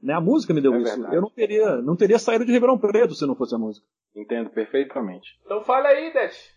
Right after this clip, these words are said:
Speaker 3: um pouquinho da sua estrada, da sua vida.
Speaker 2: Ah, pois bem. Olha, cara, é muito parecido, assim, com a do Alisson, só que no lugar do piano era uma guitarra. Eu tinha quinze anos, quando eu queria entrar no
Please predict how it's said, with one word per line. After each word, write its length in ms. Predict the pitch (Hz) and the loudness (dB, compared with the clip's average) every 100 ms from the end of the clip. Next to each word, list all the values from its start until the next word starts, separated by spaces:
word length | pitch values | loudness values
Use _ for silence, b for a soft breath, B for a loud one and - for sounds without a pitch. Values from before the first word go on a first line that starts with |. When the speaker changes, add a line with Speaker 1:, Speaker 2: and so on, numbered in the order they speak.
| _ - | _ -10
Speaker 3:
um 20 | |
pouquinho 360 | 170 190 226 | -10 -8 -10
da 280 | 202 135 - | -4 -4 -6
sua 160 | - 156 | -14 -14
estrada, 480 | - 151 170 190 165 | -6 0 0 0 -4
da 60 | |
sua 220 | - 135 135 | -8 -8 -8
vida. 360 | 165 185 - _ _ _ _ - | -14 -12 -14 _ _ _ _ -6
Speaker 2:
Ah, 480 | 151 156 165 156 151 | 0 2 2 0 0
pois 260 | 170 151 131 | 0 0 0
bem. 320 | 143 156 - | 2 2 2
Olha, 320 | 170 233 208 | 4 6 4
cara, 220 | 147 139 151 | 6 6 6
é 40 | |
muito 480 | 160 170 247 - 233 | 2 2 2 0 -2
parecido, 720 | 226 190 175 - 170 175 147 | 2 4 2 0 4 4 4
assim, 200 | 135 135 | 0 0
com 100 | 127 | 2
a 60 | 127 | 6
do 120 | 113 | 8
Alisson, 380 | 113 123 123 127 | 8 6 2 -2
só 180 | 143 | 0
que 100 | 143 | 0
no 100 | 156 | 2
lugar 240 | 143 135 127 | 4 4 4
do 80 | 135 | 0
piano 380 | - 127 139 | 2 2 4
era 100 | 139 | 4
uma 100 | 127 | 4
guitarra. 600 | 123 131 123 123 143 160 _ - | 2 0 0 0 0 -2 _ -6
Eu 160 | 104 101 | -4 -4
tinha 680 | - 110 113 113 113 104 - _ | -6 -4 -2 0 0 -2 -6 _
quinze 420 | 156 165 127 107 | 0 2 4 4
anos, 480 | 107 117 135 135 - | 4 4 2 0 -8
quando 280 | 113 107 104 | -6 0 2
eu 200 | 98 95 - | 2 0 -2
queria 260 | 117 120 | 2 2
entrar 360 | 131 110 113 120 | 2 2 2 2
no 320 | 110 98 | 0 -2